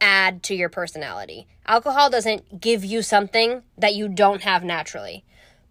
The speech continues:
What it does is it lowers your inhibitions, so then you're able to access those things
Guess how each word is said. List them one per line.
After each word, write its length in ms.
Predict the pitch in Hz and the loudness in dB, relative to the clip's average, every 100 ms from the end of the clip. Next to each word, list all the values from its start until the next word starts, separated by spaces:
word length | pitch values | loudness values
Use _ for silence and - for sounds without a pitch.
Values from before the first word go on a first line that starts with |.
| - | -2
What 160 | 190 | 0
it 120 | 190 | 2
does 360 | 190 330 294 185 | 2 4 4 2
is 140 | 233 | -4
it 120 | 220 202 | -4 -2
lowers 400 | 190 175 180 175 | -2 -2 -6 -8
your 120 | 175 | -8
inhibitions, 720 | 175 165 240 220 202 185 190 | -6 0 0 0 -2 -4 -6
so 180 | - 214 | -8 -4
then 140 | 220 | -2
you're 260 | 208 190 - | 0 0 -2
able 260 | - 196 202 | -6 -4 -4
to 180 | 185 - | -6 -2
access 420 | 202 190 185 180 | -2 -2 -6 -6
those 260 | - 165 - | -6 -6 -6
things 320 | 165 165 | -10 -10